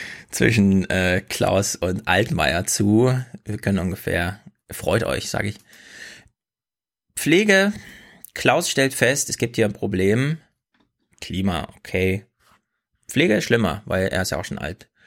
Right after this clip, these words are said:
Und nachdem Jens Spahn ja Mindestpersonalforderungen an die deutschen Krankenhäuser und Pflegeeinrichtungen gestellt hat, haben sich jetzt die Verbände, die ein bisschen näher Kontakt zu den Mitarbeitern vor Ort haben, gedacht,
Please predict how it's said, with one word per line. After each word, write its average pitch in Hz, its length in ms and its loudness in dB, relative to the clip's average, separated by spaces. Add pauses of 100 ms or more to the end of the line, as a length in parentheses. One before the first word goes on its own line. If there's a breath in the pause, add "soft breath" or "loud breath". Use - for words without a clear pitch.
(440 soft breath)
Und 107 300 2
nachdem 113 340 0
Jens 113 220 0
Spahn 104 300 2
ja 107 140 4
Mindestpersonalforderungen 104 1800 2
an 95 280 2
die 92 400 0
deutschen 92 360 -2
Krankenhäuser 92 540 -2
und 95 120 -4
Pflegeeinrichtungen 101 640 0
gestellt 107 340 2
hat, 139 240 2 (760 loud breath)
haben 120 220 2
sich 110 140 0
jetzt 107 300 2
die 107 140 4
Verbände, 104 920 4
die 98 180 0
ein 98 80 2
bisschen 101 300 4
näher 101 280 4
Kontakt - 840 -4
zu 98 420 -2
den 92 340 0 (240)
Mitarbeitern 101 720 2
vor - 180 -6
Ort 107 200 -2
haben, 98 180 2
gedacht, 98 360 0